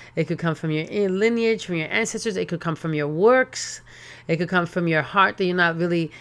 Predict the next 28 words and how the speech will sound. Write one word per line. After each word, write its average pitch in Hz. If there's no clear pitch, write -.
giving 170
space -
for 226
yourself. 269
Like, 170
you're 170
not 170
acknowledging 190
your 170
truth. 240
And 170
you're 160
working 160
in 175
a, 156
um, 160
job 165
that 165
you 156
don't 147
like, 220
or 180
you're 165
not 170
in 165
a 160
happy 156
relationship. 220